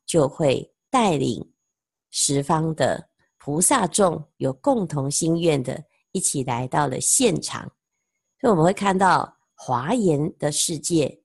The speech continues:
华严经所讲到的世界是非常宽广的，啊，所以一开始呢，就有一个很大的阵仗，从东方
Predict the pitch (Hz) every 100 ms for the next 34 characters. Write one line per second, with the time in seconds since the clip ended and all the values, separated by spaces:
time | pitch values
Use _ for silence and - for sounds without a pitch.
0 | _ _ _ 170 180 180 185 190 185 180
1 | - 151 127 143 143 147 151 170 170 156
2 | 151 160 - 220 220 156 151 - - 196
3 | 202 202 170 135 135 135 107 - _ _
4 | _ _ _ - 151 135 - 175 156 -
5 | 202 196 185 180 - 135 131 127 - 151
6 | 127 135 135 151 - 151 127 - 185 156
7 | 156 135 - 196 139 196 151 156 _ _
8 | - - 143 160 165 220 233 220 226 233